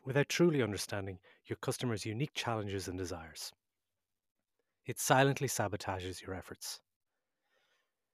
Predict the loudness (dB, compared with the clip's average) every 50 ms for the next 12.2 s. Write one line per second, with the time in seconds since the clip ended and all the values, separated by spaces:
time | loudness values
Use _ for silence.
0 | _ _ _ _ 6 6 6 6 8 6 6 6 6 4 2 0 0 0 4 6
1 | 6 6 6 6 2 2 2 2 0 0 0 -2 -4 -6 -8 -8 -8 -8 -8 -10
2 | -14 -20 -20 _ -4 -2 -2 0 0 -2 -2 -2 -2 -4 -4 -4 -4 -6 -6 -6
3 | -8 -8 -10 -10 -10 -10 -10 -10 -12 -14 _ _ _ _ _ _ _ _ _ _
4 | _ _ 0 0 0 0 2 4 4 4 4 4 0 -4 -4 -10 -12 -14 _ _
5 | -6 -2 2 2 4 4 4 4 2 2 0 -2 -4 -6 -10 -10 -10 -12 _ _
6 | _ _ _ _ _ _ _ _ _ -6 -4 -2 -2 -2 0 0 0 2 2 2
7 | 0 0 -2 -4 -6 -6 -8 -10 -12 -16 -20 -20 _ _ 0 0 2 2 2 0
8 | -2 -2 -2 -2 -2 0 0 0 -2 -2 -4 -8 -12 -12 -12 -14 -10 -6 -6 -4
9 | -2 -2 -2 -2 -2 -4 -6 -6 -6 -6 -8 -8 -8 -10 _ _ _ _ _ _
10 | _ _ _ _ _ _ _ _ _ _ _ _ _ _ _ _ _ _ _ -6
11 | 2 6 6 6 6 6 6 6 8 6 4 0 0 -2 -2 -4 -4 -6 -6 -6
12 | -8 -10 -12